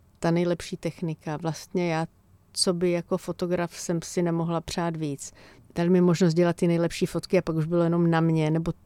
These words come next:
ty fotky, které se o-, objevovaly pak v novinách a v časopisech, jestli vlastně to, to jako zvládnu a jestli budu schopna to dělat. Ale taky jsem začínala pomalu, to nebylo tak, že bych s-, sedla na motorku a seděla tam dvacet etap.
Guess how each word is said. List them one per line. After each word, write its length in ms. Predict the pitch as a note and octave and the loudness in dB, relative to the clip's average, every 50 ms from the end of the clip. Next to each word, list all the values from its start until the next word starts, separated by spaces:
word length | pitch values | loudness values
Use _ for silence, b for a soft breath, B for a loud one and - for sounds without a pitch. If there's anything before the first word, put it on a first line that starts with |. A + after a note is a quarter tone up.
| _ _ _ _ _ _ - | _ _ _ _ _ _ 0
ty 100 | F#3 E3 | 0 0
fotky, 400 | - - F3 - - - F#3 - | 0 0 -2 -2 0 -2 -2 -2
které 320 | - - F3 F3 E3+ E3 | -2 -2 0 0 0 0
se 220 | - - F3+ D#3 D#3 F#3+ - - | 0 -2 -4 -4 -4 -6 -8 -8
o-, 100 | - D#3 - | -8 -4 -2
objevovaly 540 | - D3+ D#3+ E3+ E3 E3 D#3+ D#3+ D#3+ D#3+ D#3+ | -2 -2 0 0 0 0 0 0 -2 -2 -2
pak 160 | - E3 D#3 D#3 | -2 -2 -2 0
v 20 | |
novinách 400 | D#3+ D#3+ D#3 E3+ E3+ E3 E3 E3 | 0 0 0 0 0 0 -2 -2
a 60 | D#3+ | -4
v 60 | - | -6
časopisech, 600 | - - D#3+ - - E3 - D#3+ - - F#3 D#3 - - - | -8 -8 -8 -8 -8 -8 -6 -8 -6 -6 -6 -8 -8 -6 -4
jestli 360 | - E3 D#3 - - F#3+ F3+ | -4 -4 -4 -4 -6 -6 -6
vlastně 420 | E3 E3 D#3+ D3 - - - E3 D3+ | -4 -4 -6 -8 -6 -6 -6 -6 -4
to, 140 | - D#3+ D#3+ | -4 -8 -4
to 140 | - - | -2 -2
jako 200 | F3 E3 - F3+ | -2 0 0 -2
zvládnu 580 | E3 E3 D#3+ D#3+ D#3 D#3+ E3 E3+ E3+ E3+ F3 E3+ | 0 0 2 2 2 2 2 2 2 2 2 0
a 80 | D#3+ D#3 | 0 0
jestli 400 | D3+ D#3 - - - F#3 E3+ - | -2 -4 -6 -10 -10 -8 -6 -6
budu 220 | F3 E3 F3 E3 | -6 -6 -6 -6
schopna 420 | - - - E3 - E3+ E3 D#3+ | -6 -4 -6 -4 -2 -2 -2 -2
to 120 | - - D#3+ | -2 -4 -2
dělat. 280 | D#3 D#3 C#3 B2+ B2 - - B B B B B B B B B | -2 -2 -2 -2 -4 -8 -10 B B B B B B B B B
Ale 180 | - F3 E3+ E3 | -2 -2 0 0
taky 480 | - F3+ - - G3 F3+ E3+ E3 - - - | -2 -2 0 2 4 4 4 2 0 -4 -8
jsem 280 | - - F3+ E3 D#3+ | -4 0 0 2 2
začínala 480 | - E3 - - - F#3+ F3 E3+ E3+ E3 | 2 0 -2 -2 -2 -2 0 0 -2 -2
pomalu, 360 | - F3+ E3+ E3+ E3 E3+ E3 | -2 -2 0 2 2 0 0
to 120 | - F3 | 0 0
nebylo 300 | E3 E3 D#3+ E3 E3 D#3+ | 0 2 2 0 0 0
tak, 180 | - D#3+ D#3+ D3+ | -2 -2 -4 -4
že 140 | D3+ F3 D#3+ | -4 -4 -2
bych 280 | D#3 D#3+ D3+ - - | -2 -4 -4 -6 -10
s-, 100 | - - - B B B B B | -14 -14 -16 B B B B B
sedla 320 | - - - F3+ F3 E3+ | -8 -4 -2 0 0 2
na 100 | D#3+ D#3+ | 2 2
motorku 380 | D#3+ D#3+ D#3 - E3+ D#3+ - F3 | 0 0 2 0 -2 0 -2 -4
a 40 | D#3+ | -4
seděla 340 | - - E3+ E3 E3+ E3 D#3 | -2 0 0 0 0 0 0
tam 160 | - E3+ D#3+ | 0 -2 0
dvacet 380 | D3+ D#3+ D3+ - - E3+ D#3+ | 0 -2 -2 0 -2 -2 -2
etap. 340 | - E3 - - D#3 D3 D#3+ | -2 -4 -4 -2 -4 -4 -4